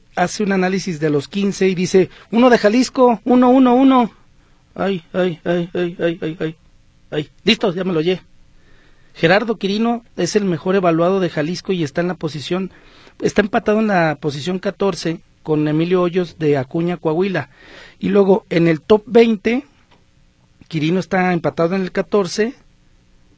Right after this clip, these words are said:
¿Dónde están Vero y Juan José? Ay.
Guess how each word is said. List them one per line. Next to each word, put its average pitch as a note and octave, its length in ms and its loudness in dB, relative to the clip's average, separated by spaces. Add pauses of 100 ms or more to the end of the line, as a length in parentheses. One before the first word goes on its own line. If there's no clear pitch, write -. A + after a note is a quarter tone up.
(580)
¿Dónde C#3+ 160 -12
están D#3 420 -10
Vero D#3 280 -8
y C3 200 -10 (920)
Juan C3+ 160 -14
José? C#3+ 360 -12 (720)
Ay. D#3 200 -10